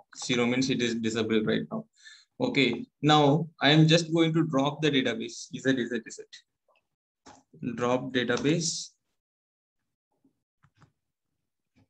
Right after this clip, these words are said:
Is it, is it, is it? I, I did the drop on the A server.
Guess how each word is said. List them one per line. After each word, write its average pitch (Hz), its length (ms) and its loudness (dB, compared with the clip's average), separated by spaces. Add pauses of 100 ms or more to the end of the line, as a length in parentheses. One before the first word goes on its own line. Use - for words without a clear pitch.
(640)
Is 131 160 0
it, 127 140 2
is 117 140 -4
it, 113 120 -4
is 110 140 -6
it? 110 180 -4
I, 135 260 6
I 143 180 6
did 151 200 2
the 175 120 0
drop 160 320 0
on 147 180 -4
the 247 280 -4
A 143 180 2
server. - 400 -10